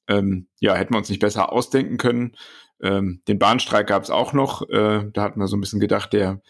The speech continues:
ist für die Veranstaltung vielleicht nicht so günstig. Dem war aber gar nicht so. Es war sehr voll, war eine tolle Veranstaltung.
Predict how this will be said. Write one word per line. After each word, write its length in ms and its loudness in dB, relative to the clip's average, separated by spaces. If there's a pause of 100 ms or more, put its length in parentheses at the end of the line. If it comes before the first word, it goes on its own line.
(140)
ist 80 -16
für 80 0
die 80 0
Veranstaltung 420 0
vielleicht 220 -2
nicht 160 0
so 100 -6
günstig. 360 0
Dem 200 -2
war 120 4
aber 180 0
gar 160 0
nicht 140 -4
so. 180 -2
Es 140 -4
war 100 0
sehr 160 0
voll, 340 -2
war 80 0
eine 240 -2 (840)
tolle 220 0
Veranstaltung. 880 0